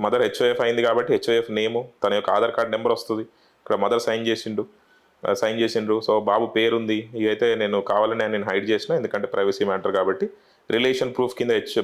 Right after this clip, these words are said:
బర్త్ సర్టిఫికెట్ పెట్టిండ్రు. ఏ టైంకి ఎన్రోల్‌మెంట్ చేసిండ్రు ఇది? ఏడో తారీఖు తొమ్మిదో నెల పన్నెండు గంటల ముప్పై తొమ్మిది నిమిషాల యాభై తొమ్మిది సెకండ్లకు ఎన్రోల్‌మెంట్ చేసిర్రు. బాగుంది. ఈయనకి ఎన్రోల్‌మెంట్ అయింది పన్నెండు గంటల యాభై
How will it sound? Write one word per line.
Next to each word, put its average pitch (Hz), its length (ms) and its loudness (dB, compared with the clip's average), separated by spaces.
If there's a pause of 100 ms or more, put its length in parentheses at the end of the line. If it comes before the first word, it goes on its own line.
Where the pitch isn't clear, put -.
బర్త్ 110 180 0
సర్టిఫికెట్ 113 380 -2
పెట్టిండ్రు. 110 340 -4 (800)
ఏ 147 40 2 (100)
టైంకి 185 260 2
ఎన్రోల్‌మెంట్ 165 380 0
చేసిండ్రు 135 340 0
ఇది? 123 140 0 (500)
ఏడో 131 160 4 (120)
తారీఖు 135 240 0 (100)
తొమ్మిదో 127 320 2
నెల 120 140 2 (240)
పన్నెండు 160 380 0
గంటల 143 280 0
ముప్పై 135 280 -2
తొమ్మిది 117 320 0 (140)
నిమిషాల 113 380 0 (140)
యాభై 107 260 2
తొమ్మిది 104 240 0
సెకండ్లకు 107 340 -2
ఎన్రోల్‌మెంట్ 107 360 -2
చేసిర్రు. 87 260 -4 (920)
బాగుంది. 87 320 0 (100)
ఈయనకి 139 260 0
ఎన్రోల్‌మెంట్ 175 480 0
అయింది 156 300 0 (540)
పన్నెండు 131 340 0
గంటల 127 280 0 (760)
యాభై 113 200 2